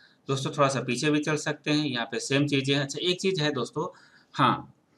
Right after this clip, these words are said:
एक चीज़ आपको बताना है कि वास्तव में हम दो सेट को कैसे आपस में जोड़ सकते हैं। अब इसका प्रैक्टिकल हम आपको करके दिखाते हैं दोस्तों। जैसे यहाँ पे actually में हमने लिखा भी हुआ, आप देख भी सकते हैं। इसके अलावा प्रैक्टिकल करेंगे ज़्यादा समय रहेगा दोस्तों,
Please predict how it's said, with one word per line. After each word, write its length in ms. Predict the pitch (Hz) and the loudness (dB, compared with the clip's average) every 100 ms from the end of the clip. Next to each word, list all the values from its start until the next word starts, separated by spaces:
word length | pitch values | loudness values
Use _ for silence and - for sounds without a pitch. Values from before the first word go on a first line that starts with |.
| _ - - | _ -8 6
एक 260 | 185 190 | 6 6
चीज़ 180 | 185 185 | 2 2
आपको 240 | 180 180 156 | 4 2 2
बताना 420 | 131 139 151 165 | 2 4 4 4
है 180 | 170 170 | 0 -4
कि 180 | 185 | -6
वास्तव 460 | 160 127 131 135 180 | 0 4 2 2 -2
में 380 | 180 190 196 196 - _ - | -2 -2 -2 -4 -12 _ -2
हम 300 | 170 190 131 | 0 0 0
दो 240 | 151 190 | 4 4
सेट 280 | 196 170 156 | 4 0 0
को 80 | 190 | 0
कैसे 440 | 185 139 135 131 160 | 0 2 2 2 0
आपस 300 | 151 160 143 | 0 0 0
में 140 | 156 | 0
जोड़ 240 | 123 120 110 | 2 0 0
सकते 360 | 104 - - | -4 -12 -8
हैं। 300 | 95 92 90 - _ - - - _ | -8 -8 -16 -20 _ -20 -20 -20 _
अब 140 | 127 127 | 0 0
इसका 220 | 127 151 | 0 0
प्रैक्टिकल 300 | 139 123 139 | 0 0 2
हम 120 | 131 | 2
आपको 160 | 127 131 | 2 0
करके 300 | 123 117 117 | -6 -4 -4
दिखाते 340 | 117 117 123 | -6 -6 -6
हैं 60 | 120 | -6
दोस्तों। 280 | 120 - 135 | -6 -6 -4
जैसे 400 | 117 113 143 139 - _ _ _ _ _ _ _ _ _ _ _ _ _ _ - | -4 -4 -8 -12 -20 _ _ _ _ _ _ _ _ _ _ _ _ _ _ -2
यहाँ 180 | 135 165 | 4 6
पे 140 | - - | 6 2
actually 300 | 156 156 160 | 2 2 2
में 80 | |
हमने 240 | 151 139 139 | 4 4 4
लिखा 280 | 117 - 147 | 2 4 4
भी 120 | 151 | 4
हुआ, 180 | 151 147 | 2 2
आप 140 | - | 0
देख 180 | 131 135 | -2 -4
भी 80 | 156 | -4
सकते 340 | - 151 - | -4 -6 -2
हैं। 300 | 151 156 156 139 | 0 0 -4 -4
इसके 280 | 131 - | -4 0
अलावा 140 | 143 143 | 0 2
प्रैक्टिकल 320 | 127 120 147 | -2 -4 -4
करेंगे 280 | 143 131 127 | -2 -2 -2
ज़्यादा 240 | 104 107 | 0 0
समय 300 | 113 143 147 | 0 0 0
रहेगा 220 | 139 143 | 2 0
दोस्तों, 380 | 143 143 - 147 | 0 -2 -4 -8